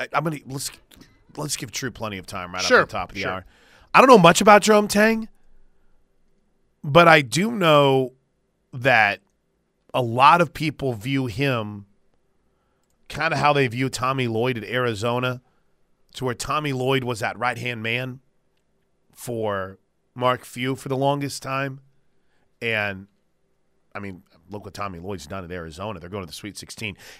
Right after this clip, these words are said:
Speaker 1: Even though they got the greatest break in the history of breaks, how do you not call a foul at midcourt?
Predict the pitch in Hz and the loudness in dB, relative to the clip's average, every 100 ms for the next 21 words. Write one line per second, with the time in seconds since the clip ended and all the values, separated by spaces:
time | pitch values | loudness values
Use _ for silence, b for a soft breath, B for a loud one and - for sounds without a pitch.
0 | B 196 226 208 185 202 208 175 143 - | B 4 6 6 8 8 10 6 2 6
1 | 208 170 - 160 104 127 127 160 190 190 | 6 6 4 0 -2 -4 2 2 4 0
2 | - 139 147 151 156 135 123 139 - 139 | -4 -8 0 0 0 -4 -6 -6 -6 -6
3 | 113 87 110 104 95 B B B 190 240 | -6 -4 -2 -2 -4 B B B 4 4
4 | 170 135 147 170 190 - - 180 160 - | 2 -6 0 6 6 6 6 6 6 4
5 | 151 135 127 120 117 - - 87 | 4 4 2 -4 -6 -6 -12 -16